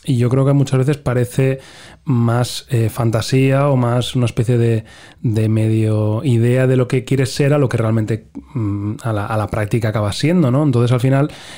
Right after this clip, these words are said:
llevado a un, a una metodología de equipo y llevado a un grupo, pues, mm, cuesta a veces captar la idea de lo que tú quieres frente a lo que quiere este formador o ese, y como hemos dicho, mal llamado coach. Y al final yo creo que,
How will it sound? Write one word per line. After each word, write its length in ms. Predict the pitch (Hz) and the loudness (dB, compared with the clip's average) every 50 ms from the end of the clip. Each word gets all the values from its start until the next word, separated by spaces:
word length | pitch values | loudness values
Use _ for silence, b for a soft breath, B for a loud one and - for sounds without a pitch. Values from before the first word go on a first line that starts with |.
| B - | B -2
llevado 460 | 127 120 113 113 113 113 117 120 123 | 0 0 2 2 2 2 2 2 2
a 60 | 123 | 2
un, 500 | 123 120 123 123 123 120 120 117 117 127 - | 2 2 2 4 4 2 2 2 0 0 0
a 60 | 131 | 0
una 100 | 117 113 | 0 0
metodología 520 | 113 - 120 117 117 113 107 - 123 117 117 | 0 2 2 2 2 0 0 0 0 0 2
de 100 | 113 113 | 0 0
equipo 500 | 107 127 139 135 131 139 131 113 107 B B B B B B B _ - | 0 0 0 0 0 0 0 0 -2 B B B B B B B _ -2
y 460 | 139 120 113 110 107 104 104 104 101 | 0 2 2 2 2 2 2 0 0
llevado 360 | 98 110 101 110 101 104 107 | 0 -2 -2 -2 -2 0 0
a 20 | 107 | 0
un 120 | 110 110 | 0 2
grupo, 360 | 110 117 123 117 113 131 127 | 2 2 2 2 0 0 0
pues, 200 | 131 120 107 - - - - - - - | 0 0 -2 -2 -6 -10 -18 -18 -12 -10
mm, 460 | 151 139 - - 131 117 117 113 117 | -10 -10 -8 -6 -6 -4 -4 -4 -6
cuesta 320 | 117 - 131 120 - - 127 | -4 -2 -2 -2 -2 -2 0
a 240 | 127 127 135 131 | 0 0 2 0
veces 220 | 127 117 127 135 - | 0 2 0 0 0
captar 480 | - 127 110 - - - 131 120 123 | -2 -4 -4 -4 -4 -2 -2 0 0
la 120 | 139 127 123 | 0 2 2
idea 240 | 123 127 127 135 135 | 2 2 2 2 2
de 80 | 131 120 | 2 2
lo 120 | 117 110 | 0 0
que 120 | - 117 | 0 -4
tú 220 | 104 - 135 127 113 | -2 0 -2 -2 0
quieres 400 | - 131 131 131 143 151 - - | 2 2 2 2 2 0 -2 -4
frente 400 | - 131 127 120 117 107 117 113 | -4 -2 0 0 0 0 0 0
a 60 | 110 | 0
lo 100 | 110 98 | 0 -2
que 100 | 110 104 | -2 -2
quiere 300 | 101 117 113 120 123 - | -2 0 0 0 -2 -2
este 260 | - 123 107 - - - | -4 -6 -4 -4 -4 -4
formador 520 | - 127 120 117 117 117 131 135 123 113 | -2 -2 -2 0 0 2 2 2 2 2
o 100 | 107 110 | 0 0
ese, 300 | 104 - - 117 110 110 B B B B B B B B _ - | -2 -2 -2 -2 -2 -4 B B B B B B B B _ -10
y 60 | - | -6
como 160 | - 113 110 | -2 -2 0
hemos 100 | 104 104 | 0 0
dicho, 160 | 107 - 117 | 0 -2 -2
mal 120 | 110 104 104 | -2 -2 -2
llamado 280 | 104 104 107 107 110 107 | -2 -2 0 -2 -2 0
coach. 320 | 110 117 120 139 - - B B B B B B B B B | 0 0 0 -2 -4 -8 B B B B B B B B B
Y 160 | - 135 117 | -2 -2 0
al 80 | 107 98 | 0 0
final 240 | 98 101 101 101 101 | -2 -2 -2 -2 -2
yo 80 | 101 | -2
creo 160 | 104 104 104 101 | 0 -2 -2 0
que, 220 | 110 107 104 | -2 -2 -4